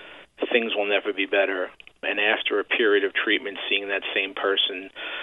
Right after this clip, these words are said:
you know, terminate from therapy, discontinue therapy because it's time for them to, you know, to take what they've learned here and, and to go back to, to their lives with it. You know, I have a birth announcement of an officer's child that I keep here in my office.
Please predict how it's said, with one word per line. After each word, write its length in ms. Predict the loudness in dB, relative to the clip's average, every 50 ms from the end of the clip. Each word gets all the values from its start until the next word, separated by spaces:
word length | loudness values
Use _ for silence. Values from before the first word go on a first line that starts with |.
| -12 -14 -18 _ _ _ _ _ -4
you 80 | -2 0
know, 120 | 0 0
terminate 520 | 0 0 2 2 4 4 6 6 6 6 4 2
from 120 | -4 -2
therapy, 460 | 2 4 6 6 6 4 4 2 2 2
discontinue 600 | 2 0 0 0 0 0 -2 -2 -2 -2 -2 0
therapy 440 | 2 2 4 4 2 2 0 -2 -2
because 260 | -2 -4 -4 -4 -6 -6 -6
it's 140 | -8 -6 -2
time 220 | -2 0 0 -2 -2 -2
for 80 | -2
them 200 | -2 -4 -4 -4 -6 -6
to, 180 | -4 -4 -4 -6 -8 -10 -8
you 100 | -8 -8
know, 80 | -6 -4
to 120 | -4 -4
take 320 | 0 4 6 6 6 6 2
what 140 | 0 0 0 _ 2
they've 200 | 2 2 2 0
learned 340 | -2 0 0 0 0 0 0
here 240 | 2 2 2 2 2
and, 100 | 0 -2
and 160 | -4 -4 -4 -4
to 80 | -4
go 160 | -2 -2 -2 0
back 300 | 2 2 2 2 0 -2
to, 100 | -8 -8
to 140 | -6 -4
their 180 | -2 -2 -2 0
lives 360 | 2 2 2 4 2 2 0 0
with 180 | 0 0 0
it. 140 | 0 0 -2 -4 -8 -6 -6 -4 -4 -4 -4 -6 -8 -10 -12 -16 -20 _ _ -14
You 220 | -8 -2 0 2 2
know, 80 | 2 0
I 160 | -2 -2 -2
have 220 | -2 -2 -2 -2 -2
a 80 | -2 2
birth 300 | 4 6 6 6 6 2
announcement 580 | 0 0 -2 0 0 0 0 0 -2 -8 -8 -12 -10 -6
of 260 | -4 -2 0 -2 -2 -2
an 60 | -2
officer's 480 | 0 0 -2 0 2 2 2 4 4 2 2 4
child 300 | 6 6 6 6 4 2
that 100 | 0 -2
I 60 | -2 -4
keep 240 | -2 -4 -2 0 0
here 100 | 0 0
in 120 | 0 0
my 100 | -2 -2
office. 420 | 0 0 -2 -4 -4 -6 -6 -4